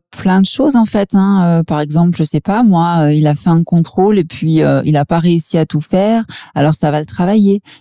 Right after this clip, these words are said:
Il va se dire, euh, « Oh, c'était quoi la réponse à cette question ? Pourquoi j'ai pas réussi à faire ça ? » Euh, voilà, tu vois. Puis ça peut être aussi, euh,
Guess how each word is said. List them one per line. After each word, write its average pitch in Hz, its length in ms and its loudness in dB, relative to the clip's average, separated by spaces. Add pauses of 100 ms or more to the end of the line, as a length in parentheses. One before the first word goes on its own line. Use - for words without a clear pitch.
Il - 60 -4
va 156 80 2
se 139 60 -4
dire, 151 180 0
euh, « 139 160 2 (380)
Oh, - 80 -16
c'était - 280 -12
quoi - 160 -10
la 143 100 -4
réponse 139 380 -2
à 151 60 -2
cette - 220 -4
question ? 170 600 0
Pourquoi 151 260 0
j'ai 147 160 2
pas 139 120 -4
réussi 143 380 -2
à 143 80 0
faire 196 260 -4
ça ? » 160 500 -4 (600)
Euh, 131 260 0
voilà, 156 260 0 (120)
tu - 120 -8
vois. 151 140 2 (100)
Puis - 100 -10
ça 135 120 -2
peut - 160 -4
être 160 220 -2
aussi, 170 460 0
euh, 131 340 0